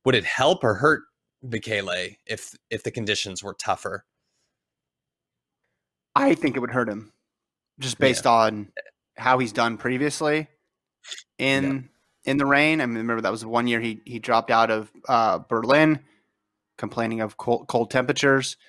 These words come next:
Speaker 2: I think
Speaker 1: Mm-hmm.
Speaker 2: the more predictable the conditions, the better for him, 'cause you're also going against the ultimate roll with the punches guy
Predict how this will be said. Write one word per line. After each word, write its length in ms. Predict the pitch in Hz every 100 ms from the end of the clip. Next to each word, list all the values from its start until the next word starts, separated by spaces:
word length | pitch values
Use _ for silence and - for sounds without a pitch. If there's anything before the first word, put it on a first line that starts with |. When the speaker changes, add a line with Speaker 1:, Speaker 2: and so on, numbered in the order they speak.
| _ _ -
Speaker 2:
I 100 | 131
think 500 | 135 123 107 - -
Speaker 1:
Mm-hmm. 320 | 113 101 98 92 _ _ _ _ _ _ 113
Speaker 2:
the 120 | 135
more 640 | 139 135 127 123 120 117 - _ _ _ _ _ - - _ _ _ _ _ _ _ _ _ _ _
predictable 680 | - 139 147 170 180 185 - _ _ _ _ -
the 120 | 127
conditions, 760 | 135 123 147 180 175 160 - -
the 160 | 135 135
better 280 | 131 120
for 160 | 120 117
him, 220 | 120 110
'cause 140 | 120 120
you're 100 | 139
also 240 | 131 131
going 260 | 120 120 113
against 500 | 117 110 104 - - _ _
the 120 | 131
ultimate 340 | 117 120 120 101
roll 180 | 123
with 100 | 113
the 60 | 110
punches 380 | - 117 117 -
guy 400 | 101 98 107